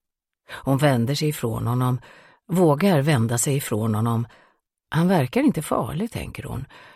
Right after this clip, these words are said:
Och förresten, hon orkar inte mer rädsla.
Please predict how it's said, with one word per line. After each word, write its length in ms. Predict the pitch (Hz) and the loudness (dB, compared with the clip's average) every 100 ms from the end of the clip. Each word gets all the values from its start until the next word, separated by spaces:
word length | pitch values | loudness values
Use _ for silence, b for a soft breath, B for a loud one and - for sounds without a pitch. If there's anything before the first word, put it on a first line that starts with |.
| B B _ | B B _
Och 120 | - 151 | -4 0
förresten, 640 | 165 170 - - 131 - - _ _ _ | 2 2 -2 -4 -6 -8 -16 _ _ _
hon 160 | 175 165 | 6 8
orkar 320 | 160 156 180 | 8 6 4
inte 240 | 180 175 | 4 4
mer 260 | 165 185 170 | 6 6 6
rädsla. 640 | 156 117 - - 82 127 | 4 0 -2 -4 -6 -8